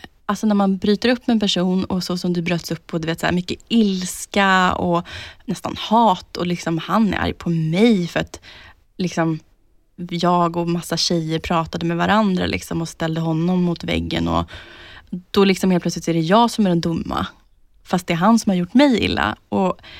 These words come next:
han har inte bett om ursäkt och jag har fått snarare så här, "Ska jag be om ursäkt för att jag inte blev kär i dig?" Man bara, "Eh, nej, det behöver du inte be om ursäkt för.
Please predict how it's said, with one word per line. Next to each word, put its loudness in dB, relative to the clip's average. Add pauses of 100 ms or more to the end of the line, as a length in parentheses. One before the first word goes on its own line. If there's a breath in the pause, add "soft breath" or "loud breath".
(160 loud breath)
han 4
har 6
inte 0
bett -4
om -2
ursäkt -2
och 0
jag 4
har 2
fått -8
snarare -2
så -4
här, -2 (680 loud breath)
"Ska -10
jag -6
be -2
om -4
ursäkt 0
för 0
att -2
jag 0
inte -6
blev -2
kär 2
i -2
dig?" -6
Man 0
bara, -4 (340)
"Eh, -2 (200)
nej, -2 (160)
det -20
behöver -4
du 0
inte -6
be -4
om -4
ursäkt -4
för. -8